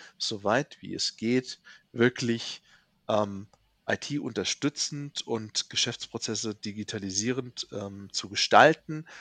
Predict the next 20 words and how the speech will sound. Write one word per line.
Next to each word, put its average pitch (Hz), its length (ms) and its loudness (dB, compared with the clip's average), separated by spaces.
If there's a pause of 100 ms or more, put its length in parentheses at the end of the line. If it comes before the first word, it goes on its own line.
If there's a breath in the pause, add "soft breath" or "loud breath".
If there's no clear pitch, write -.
(380 loud breath)
weil 95 180 -4
sie 104 140 -4
einfach 95 320 -10
damit 95 460 -10
auch - 480 -6 (220)
viel - 560 -10
mehr 107 540 -4
Effizienz, - 680 -6
viel 110 260 -8
mehr 104 220 -4
Reichweite, 101 840 -4 (480 loud breath)
äh, - 80 -8
und 104 380 -6
am 113 120 -8
Ende 117 220 -6
des 110 160 -4
Tages 113 680 -2 (280 loud breath)
Kosten - 420 -2
senken 113 440 -2
können 156 420 -6